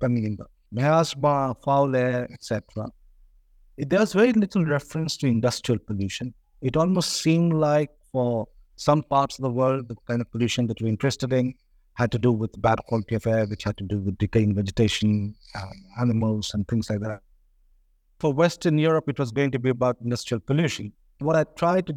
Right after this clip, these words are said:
do and what I hope to speak about in the lecture is a history of concerns with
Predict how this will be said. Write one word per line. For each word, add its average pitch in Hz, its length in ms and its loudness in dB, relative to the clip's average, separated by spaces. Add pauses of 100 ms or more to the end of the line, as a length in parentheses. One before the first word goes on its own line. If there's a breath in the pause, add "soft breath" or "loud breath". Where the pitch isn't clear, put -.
(120)
do 156 600 -2
and 131 180 0
what 127 120 -2
I 127 80 2
hope 131 220 -4
to - 80 -12
speak - 380 -4
about 135 260 2
in 127 80 -10
the 131 80 0
lecture 143 420 0 (240)
is 170 480 -2 (140)
a 131 340 2
history 131 560 -2 (440)
of - 160 -6
concerns 139 800 2
with 110 220 -4